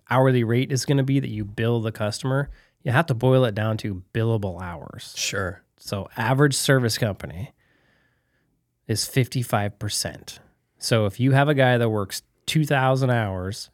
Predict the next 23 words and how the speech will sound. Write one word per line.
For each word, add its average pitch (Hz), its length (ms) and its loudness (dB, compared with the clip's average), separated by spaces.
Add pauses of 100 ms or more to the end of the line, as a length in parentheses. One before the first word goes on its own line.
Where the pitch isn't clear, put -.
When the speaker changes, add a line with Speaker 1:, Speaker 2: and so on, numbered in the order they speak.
Speaker 1:
he 120 140 -4
only 131 240 2
works, 120 520 -4
he's 117 200 -2
only 151 120 4
gonna 139 120 4
bill 113 340 2
out 104 460 -2 (280)
eleven 113 440 0
hundred 98 380 -4
of 90 100 -8
those 90 240 -6
hours, 80 340 -8
Speaker 2:
Yeah, 101 160 0
he's 117 220 0
gonna 147 160 4
be 117 100 2
Speaker 1:
basically. - 80 4
Speaker 2:
working 113 380 0
two 123 160 0
thousand 104 320 0
hours. 101 520 -6 (100)
Speaker 1:
Yes. 101 500 -4